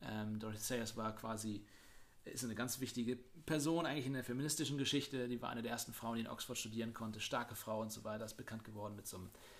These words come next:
mit so einer Buchreihe, die ähnlich war wie Sherlock Holmes, die ist aber heute nicht mehr so bekannt, aber damals war sie sehr erfolgreich. Und, ähm, die war aber gläubige Christin. Und die hat dieses kleine Buch geschrieben über Creed or Chaos.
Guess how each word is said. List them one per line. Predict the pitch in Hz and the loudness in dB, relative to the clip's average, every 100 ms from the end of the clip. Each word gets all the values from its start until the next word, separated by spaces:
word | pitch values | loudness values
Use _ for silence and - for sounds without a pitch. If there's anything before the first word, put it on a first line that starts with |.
| - - | -18 -14
mit | 117 | -6
so | 110 | -4
einer | 107 | 0
Buchreihe, | 127 - 120 117 | 0 4 6 6
die | 113 127 | 4 2
ähnlich | 131 123 | 0 0
war | 113 | 0
wie | |
Sherlock | 110 117 107 135 | 2 2 2 6
Holmes, | 143 143 | 6 6
die | - | -2
ist | 107 - - - - | -4 -4 -6 -14 -8
aber | 110 101 | -4 0
heute | 117 120 | 0 0
nicht | 123 | -2
mehr | 131 | -2
so | 110 | -2
bekannt, | 113 120 113 | -4 -6 -6
aber | 104 | -4
damals | 117 117 - | -2 -2 -4
war | 123 | -8
sie | 120 | -6
sehr | 127 | -8
erfolgreich. | - 113 - 110 107 - - - - - | -6 -8 -4 -6 -6 -12 -18 -18 -18 -4
Und, | 117 113 110 107 - | 0 2 0 -2 -4
ähm, | - 107 107 107 107 - - | -2 0 0 -2 -4 -12 -2
die | 127 131 | 2 4
war | 131 | 4
aber | 127 | 4
gläubige | 117 110 104 | 2 -2 -2
Christin. | - 107 - - - - - - - | -4 -6 -8 -10 -14 -20 -20 -20 -6
Und | 110 110 110 | -2 0 0
die | |
hat | 113 | -2
dieses | 110 | 0
kleine | 135 127 | 2 2
Buch | 127 - | 0 -2
geschrieben | 131 131 117 | 0 2 2
über | 107 | 0
Creed | - 127 | 0 0
or | 113 | 0
Chaos. | 127 123 113 - | 4 4 4 -2